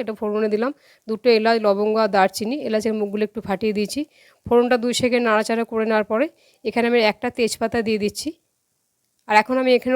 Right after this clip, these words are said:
ওপর থেকে দিয়ে দিচ্ছি এক চিমটে হিং দিয়ে দেবো। হিং যদি তোমরা অপছন্দ করো, তাহলে না দিলেও পারো, নিরামিষ রান্না একটু দিলে ভালো হয়। আর হিংটা দেওয়ার পরে সঙ্গে সঙ্গে আমি দিয়ে দিচ্ছি এক চামচ পরিমাণে আদা বাটা,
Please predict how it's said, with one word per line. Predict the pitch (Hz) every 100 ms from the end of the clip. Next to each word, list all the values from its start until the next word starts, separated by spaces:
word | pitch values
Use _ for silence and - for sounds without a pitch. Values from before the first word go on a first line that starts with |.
| 226
ওপর | 226 233
থেকে | 247 233
দিয়ে | 220 226
দিচ্ছি | 233 - 339 -
এক | 208 -
চিমটে | 226 220 254
হিং | 214 208 185
দিয়ে | 180 175
দেবো। | 180 202
হিং | 240 247 247
যদি | 233 247
তোমরা | 247 220
অপছন্দ | 208 226 240 226
করো, | 262 285
তাহলে | 240 226
না | 202 202
দিলেও | 220 220 214
পারো, | 240 285
নিরামিষ | 214 208 214 220
রান্না | 202 208 202
একটু | 214 190
দিলে | 196 185
ভালো | 185 190
হয়। | 208 277 _ _ _ _
আর | 220 226
হিংটা | 247 269 247
দেওয়ার | 233 240
পরে | 262 -
সঙ্গে | 233 -
সঙ্গে | 247
আমি | 240
দিয়ে | 220 220
দিচ্ছি | - 269 208
এক | -
চামচ | 226 226 -
পরিমাণে | 208 214 277 - _ _ -
আদা | 190 196
বাটা, | 165 -